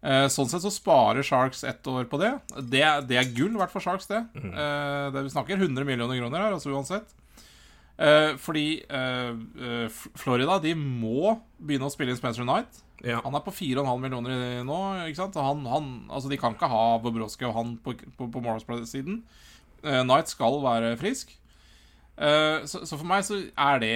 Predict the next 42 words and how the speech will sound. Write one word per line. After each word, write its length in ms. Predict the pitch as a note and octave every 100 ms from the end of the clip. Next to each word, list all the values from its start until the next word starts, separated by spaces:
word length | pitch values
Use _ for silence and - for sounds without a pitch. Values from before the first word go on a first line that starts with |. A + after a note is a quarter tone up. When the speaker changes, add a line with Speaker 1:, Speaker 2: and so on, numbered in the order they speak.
| A#2+
Speaker 1:
en, 180 | B2 B2 A#2+ A#2+ -
eh, 220 | B2+ B2 A#2+
er 220 | A#2+ A#2
det, 80 | G2+ -
gir 300 | C3 B2+ A2+
det 60 | A2
en 120 | A#2
mening, 400 | A2+ G2+ F#2+ A2
da. 80 | A2
Men, 520 | G#2+ B2+ D#3 F#3 G3 F#3 _ _ - -
eh, 360 | C3 C3+ C3 C3+
jeg 120 | C3+
vet 80 | A2
Speaker 2:
Jeg 80 | G2+
Speaker 1:
ikke 140 | E3
Speaker 2:
ser 180 | G3 G3+
Speaker 1:
om 80 | F#3
Speaker 2:
den. 80 | B2
Speaker 1:
med 220 | B2 A#2
Brandon 220 | A2+ A2 A#2
Montour 300 | A2+ A2+ A2
som 160 | B2+
har 60 | A2+ G#2+
herja. 160 | A2 - - - - -
Speaker 2:
Nei, 140 | G3+ A3+
men 80 | A3+
jeg, 140 | G3 G#3+
jeg 20 | -
ser 160 | A3 G#3
den, 140 | F3
for 60 | F3
da, 100 | F3+ E3+
da 120 | F3
bytter 320 | E3 E3 -
du 60 | D3
jo 80 | E3+
bare 160 | D3+ A2+
effektivt 420 | - C3 C#3 C3
en 120 | C3
cap 240 | A#2+ - C3
hit. 300 | C3 - - _ _ _ - _ _ _ _
Speaker 1:
Ja. 140 | -